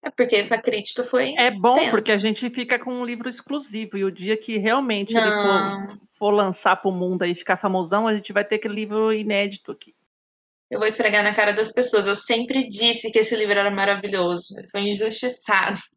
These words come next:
Speaker 1: Lá em Portugal, segundo a Vera, ele é muito bem criticado, tá? A crítica é ótima dele. É, os brasileiros não entenderam o real oficial. Esse é o primeiro de todos.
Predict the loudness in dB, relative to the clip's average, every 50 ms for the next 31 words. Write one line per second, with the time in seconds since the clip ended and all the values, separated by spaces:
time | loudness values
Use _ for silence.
0 | _ _ _ -20 -20 _ _ _ _ 0 2 4 4 4 4 2 4 2 4 2
1 | 2 2 2 2 2 0 -2 -2 -2 -2 -2 -2 -2 0 2 4 4 4 4 2
2 | 2 0 0 0 -2 -4 -6 -6 -4 -2 0 0 0 0 -2 -6 -6 -8 -4 -2
3 | 0 0 0 0 -4 _ 0 0 0 0 0 -4 -8 -8 -6 -4 -2 0 0 2
4 | 0 0 -2 -4 -8 -8 -8 -6 -6 -8 -8 -12 -14 _ -8 -6 -6 -6 -6 -6
5 | -4 -2 -2 -2 -4 -4 -6 -6 -4 -6 -6 -6 -4 -2 -2 -2 0 0 0 0
6 | 0 0 -2 -4 -6 -6 -6 -6 -6 -6 _ _ _ _ _ _ -20 -20 _ _
7 | _ _ _ _ _ _ _ _ _ _ _ _ _ _ _ _ _ _ _ 4
8 | 4 4 6 4 2 2 2 2 2 4 4 2 2 0 -2 0 0 0 0 0
9 | -4 -6 -12 -16 -16 -16 -18